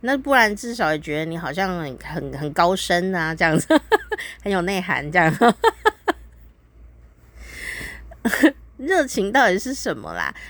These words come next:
你有没有问自己了？呃，这个热情就是你每个年纪都应该会有的东西嘛，哦，只是说你有没有找到而已哦。热情啊，就是说呢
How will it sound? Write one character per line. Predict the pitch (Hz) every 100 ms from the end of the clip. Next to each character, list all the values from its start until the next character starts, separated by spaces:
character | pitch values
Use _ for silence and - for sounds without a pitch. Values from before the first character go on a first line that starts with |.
| -
你 | 254
有 |
没 | 262
有 |
问 | 262 254
自 | 254
己 | 233 135 65
了？ | 50 50 - - - - -
呃， | 202 190
这 | 269
个 | 247
热 | 254
情 | 220 185
就 | 196
是 | 208 214 208 190 202 190 -
你 | 170
每 | 170 165
个 |
年 | 165 165
纪 | 196 202
都 | 190
应 | 185
该 | 185
会 | 202 180
有 | 135
的 | 107
东 | 139 156
西 | - 156
嘛， | 151 -
哦， | 50 - - - -
只 | - 175
是 | 202
说 | 214 202 202
你 | 190
有 | 165
没 | 170
有 | 170 151 139 -
找 | -
到 | - 175 - - - - - - -
而 | 160
已 | 156 160
哦。 | - 82 - _ _ - - - - - - - - - - - -
热 | 269 269
情 | 208 160 143
啊， | 151 98 64 - - - - - _ -
就 | 226
是 | 226
说 | - 208
呢 | 214 190 175 175